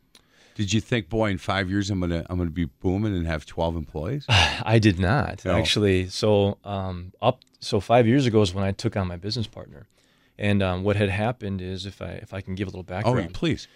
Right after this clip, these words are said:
Speaker 2: So I'll give a background. Uh, um, starting off in construction, I was doing everything. I became known as a tile guy. I was doing tile. But when I was doing tile, I noticed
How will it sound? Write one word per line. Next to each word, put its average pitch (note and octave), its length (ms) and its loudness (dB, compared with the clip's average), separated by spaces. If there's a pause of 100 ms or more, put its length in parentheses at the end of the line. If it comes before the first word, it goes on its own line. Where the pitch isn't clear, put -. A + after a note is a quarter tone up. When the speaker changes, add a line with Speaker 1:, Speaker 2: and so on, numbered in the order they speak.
Speaker 2:
So - 140 0
I'll A#2 60 6
give B2+ 100 6
a A#2+ 40 4
background. G#2+ 440 4
Uh, G2 160 2
um, F#2+ 340 -8
starting A#2+ 360 4
off G#2+ 160 4
in G2 80 -14
construction, G2 460 -10
I G2 40 -6
was G2 100 -8
doing A#2+ 220 2
everything. G#2 400 0 (440)
I - 60 -8
became A#2 320 2
known G#2+ 160 6
as A2 100 4
a A2+ 40 4
tile F#2+ 280 -4
guy. F2+ 180 -12
I G2 40 -12
was F#2+ 100 -14
doing F#2+ 220 -10
tile. F2 360 -16 (500)
But G#2+ 80 -4
when G#2+ 80 4
I A2 40 6
was A2+ 100 4
doing F#3+ 200 2
tile, G2 280 2
I G2+ 60 2
noticed G#2+ 360 -2